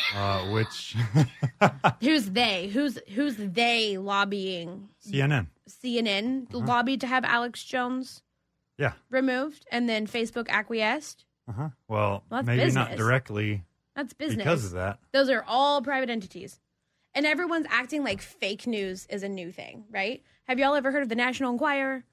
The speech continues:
Speaker 2: Come on, guys. Fake news has always been around. There's always been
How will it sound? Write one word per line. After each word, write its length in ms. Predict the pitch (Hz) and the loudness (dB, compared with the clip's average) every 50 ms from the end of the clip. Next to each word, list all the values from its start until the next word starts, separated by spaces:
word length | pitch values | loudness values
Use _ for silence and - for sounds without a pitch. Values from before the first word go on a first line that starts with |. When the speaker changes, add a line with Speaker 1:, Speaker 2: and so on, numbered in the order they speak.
| _ _ | _ _
Speaker 2:
Come 200 | - - 339 277 202 | -2 0 0 0 0
on, 100 | 156 - | -2 -6
guys. 360 | - - 78 - - - - _ _ _ _ _ _ _ - | -8 -10 -12 -12 -14 -18 -20 _ _ _ _ _ _ _ 4
Fake 200 | 302 311 311 277 | 4 4 4 4
news 260 | 320 302 277 269 269 | 2 2 2 0 -2
has 120 | - - - | -4 -8 -4
always 280 | - 233 247 247 240 - | -2 0 0 0 0 -2
been 140 | 247 233 226 | -4 -4 -4
around. 320 | 208 196 175 170 185 196 | 0 0 0 0 -2 -4
There's 220 | 185 208 208 202 - - | -4 -4 -4 -4 -6 -6
always 440 | - 220 226 247 269 285 302 294 233 | -2 0 0 0 0 0 -2 -2 -4
been 480 | 202 - 226 208 208 202 202 208 208 | -2 0 2 4 4 2 2 -2 -6